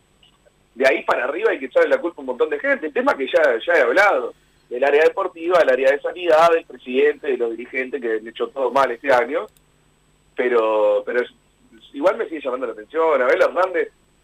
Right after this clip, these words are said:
eh, la verdad, ya hab-, habían logrado que entren en, en modo, bueno, capaz que no estuvieron tan mal este año, pobres, que les pasó esto y lo otro, y después llegás a la cancha,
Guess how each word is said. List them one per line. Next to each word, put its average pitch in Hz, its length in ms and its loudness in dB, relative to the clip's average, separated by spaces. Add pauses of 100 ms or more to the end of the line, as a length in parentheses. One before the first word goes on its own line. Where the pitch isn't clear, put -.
(120)
eh, 127 120 -8
la 127 140 4
verdad, 156 400 4
ya 190 60 -2 (240)
hab-, 156 200 0
habían 226 240 0
logrado 190 380 4
que 180 100 -6
entren 160 380 -8 (400)
en, 131 340 -8
en 143 200 0
modo, 190 240 4
bueno, 170 420 6
capaz 156 280 0
que 185 120 -6
no 170 80 -2
estuvieron 147 540 2
tan 131 160 -4
mal 147 180 4
este 127 240 -2
año, 135 400 2
pobres, 151 500 0
que 123 160 -10
les 123 140 -8
pasó 160 380 2
esto 156 320 0
y 131 40 -10
lo 151 200 4
otro, 160 160 -4
y - 20 0
después 147 240 -2
llegás 190 240 2
a 170 60 -2
la 165 120 -4
cancha, 226 400 0